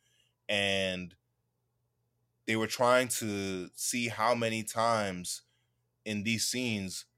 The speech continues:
a man was mentioned. To what extent do these scenes depict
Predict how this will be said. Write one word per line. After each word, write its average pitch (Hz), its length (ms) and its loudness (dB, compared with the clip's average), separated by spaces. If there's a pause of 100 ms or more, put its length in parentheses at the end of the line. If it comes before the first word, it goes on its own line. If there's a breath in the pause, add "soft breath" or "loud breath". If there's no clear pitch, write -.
(140)
a 98 80 -2
man 104 420 2
was 90 160 -6
mentioned. 92 540 -8 (1200)
To 123 100 -6
what 120 200 4
extent 117 480 2 (120)
do 104 120 -4
these 107 280 0
scenes 110 520 0
depict 95 680 -6